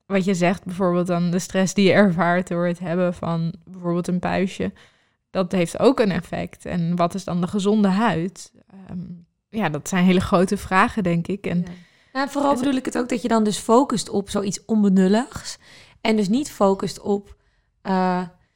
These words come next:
Speaker 2: stel ik heb last van mijn, van mijn, mijn gezondheid of ik voel me niet lekker, dan kan ik helemaal focussen op iets onbenulligs van uiterlijk. Van, oh, ik ben niet knap genoeg. Ik ben,
Speaker 1: Ja, uiterlijk
Speaker 2: weet je
Speaker 1: gaat eerst dan.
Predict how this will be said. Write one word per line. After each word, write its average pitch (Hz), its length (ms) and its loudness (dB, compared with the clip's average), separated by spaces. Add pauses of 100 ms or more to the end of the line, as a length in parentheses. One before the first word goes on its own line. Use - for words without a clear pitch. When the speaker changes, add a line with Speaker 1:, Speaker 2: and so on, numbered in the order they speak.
(240)
Speaker 2:
stel 226 240 2
ik 220 60 -2
heb 208 120 -2
last 208 200 2
van 214 180 -2
mijn, 208 280 -2
van 214 200 -8
mijn, 196 300 0
mijn 196 380 0
gezondheid 202 720 0
of - 60 -20
ik - 60 -20
voel 226 140 -6
me 208 60 0
niet 202 140 0
lekker, 233 280 2
dan 226 100 -6
kan 220 120 -2
ik 208 80 -2
helemaal 233 240 -2
focussen 220 360 -2
op - 60 -10
iets 202 180 -10
onbenulligs 247 680 0
van 196 180 -4
uiterlijk. 196 500 -2
Van, - 140 -16
oh, 185 100 -2
ik 180 60 -6
ben 226 100 2
niet 220 140 -4
knap 226 260 -2
genoeg. 175 360 -10
Ik - 100 -20
ben, 202 200 -4
Speaker 1:
Ja, 214 180 2
uiterlijk 220 260 2
Speaker 2:
weet 214 100 0
je - 60 -14
Speaker 1:
gaat 196 160 -2
eerst - 580 -8
dan. 170 220 -6